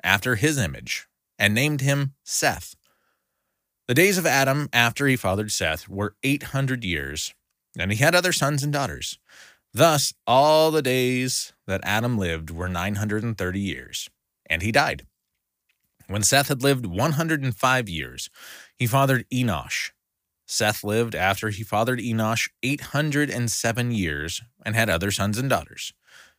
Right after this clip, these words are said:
Thus, all the days of Seth were nine hundred and twelve years,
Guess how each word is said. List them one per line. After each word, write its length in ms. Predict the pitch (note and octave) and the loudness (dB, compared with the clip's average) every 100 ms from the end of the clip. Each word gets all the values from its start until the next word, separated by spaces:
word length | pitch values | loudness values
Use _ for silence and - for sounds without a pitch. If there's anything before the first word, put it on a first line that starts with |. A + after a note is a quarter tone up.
| _ _ _ | _ _ _
Thus, 260 | C3+ C3+ - | 4 4 4
all 160 | A2+ | 2
the 100 | B2 | 2
days 360 | A2+ G2+ A2 A#2+ | 2 2 0 -2
of 80 | B2+ | -4
Seth 400 | - D#2+ F2 - | -2 -2 -2 -2
were 240 | B2+ C3+ - | 0 0 -4
nine 260 | E2+ D2+ | -6 -4
hundred 220 | F2+ A2+ | -2 -2
and 100 | C3 C3 | -2 -2
twelve 260 | E3+ F3+ | 0 0
years, 360 | E2+ - - | -2 -6 -10